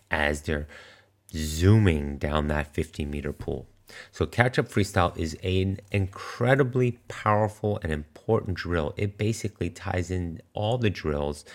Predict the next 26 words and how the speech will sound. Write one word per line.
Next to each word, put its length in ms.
many 340
of 100
the 80
drills 360
that 120
we 140
already 300
do 320
with 140
regards 320
to 80
single 480
arm, 380
with 160
regards 440
to 100
gliding, 640
with 200
regards 400
to 100
Superman 680
drill, 320
with 240
regards 360
to 80
sculling, 760